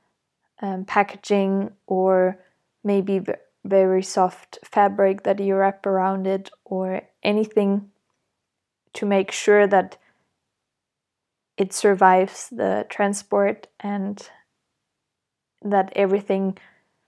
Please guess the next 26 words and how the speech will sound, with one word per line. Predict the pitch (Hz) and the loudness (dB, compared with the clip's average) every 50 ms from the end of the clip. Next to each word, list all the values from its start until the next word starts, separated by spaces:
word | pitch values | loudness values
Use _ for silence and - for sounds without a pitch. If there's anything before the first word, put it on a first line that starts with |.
| _ _ _ _ _ _ _ _ _ _ | _ _ _ _ _ _ _ _ _ _
on | - 202 196 190 190 | 2 2 2 2 0
its | - 294 - - - - - | -2 -4 -6 -8 -10 -2 0
way | 196 196 196 196 208 - 214 - _ _ _ _ _ _ _ _ _ _ _ _ _ _ _ _ _ _ _ _ _ _ _ _ _ _ _ _ _ | 2 4 4 2 0 -2 -8 -14 _ _ _ _ _ _ _ _ _ _ _ _ _ _ _ _ _ _ _ _ _ _ _ _ _ _ _ _ _
will | 208 202 202 196 190 | 0 2 2 2 4
not | 190 190 190 190 - | 2 2 0 0 -2
damage | - 180 180 180 - 214 202 - - - - 247 - | -4 -2 -2 -2 -6 -8 -12 -14 -16 -16 -16 -12 -12
this | 214 196 - - | -12 -12 -12 -12
gift. | - - - - - - - - _ _ _ _ _ _ _ _ _ _ _ _ _ _ _ _ _ _ _ _ _ _ _ _ _ _ _ _ _ _ _ | -10 -10 -10 -10 -14 -20 -20 -20 _ _ _ _ _ _ _ _ _ _ _ _ _ _ _ _ _ _ _ _ _ _ _ _ _ _ _ _ _ _ _
And | 202 196 208 | 0 4 6
then | 226 247 254 240 | 6 6 6 4
imagine | 226 202 185 180 190 196 214 226 - - 262 269 285 311 311 302 - _ _ _ _ _ _ _ _ _ _ _ _ _ _ | 0 0 0 0 0 0 0 -2 -6 -10 -10 -8 -8 -8 -10 -12 -16 _ _ _ _ _ _ _ _ _ _ _ _ _ _
your | 226 202 214 208 208 | -4 0 2 2 2
friend | 208 - - 208 202 202 208 214 | 0 0 0 0 0 0 -2 -4
will | 226 214 202 196 196 196 - - _ _ | -4 -2 0 0 0 -2 -2 -6 _ _
get | - 196 190 190 - - | -2 0 0 0 -4 -6
your | - 190 185 - | -4 -4 -4 -4
present. | - - 190 180 - - - - 233 - _ _ _ _ _ _ _ _ _ _ _ _ _ _ _ _ _ _ _ _ _ | -4 -4 -4 -4 -4 -6 -12 -16 -16 -18 _ _ _ _ _ _ _ _ _ _ _ _ _ _ _ _ _ _ _ _ _
And | - 190 180 | -8 -6 -6
your | 185 - | -6 -6
friend | - - 208 208 202 208 208 | -4 -2 -2 -2 -2 -4 -6
would | - - - | -8 -10 -4
open | - 208 214 214 - - 208 208 208 202 202 _ _ | -2 -2 -2 -2 -4 -6 -6 -6 -6 -6 -8 _ _
the | - - | -12 -12
present | - - 214 220 226 220 226 226 220 | -8 -2 2 2 2 2 0 -6 -6
and | 214 196 185 196 220 | -4 -6 -6 -8 -10
sees, | - - 214 202 196 196 - - _ | -8 -4 -2 -2 -2 -4 -6 -12 _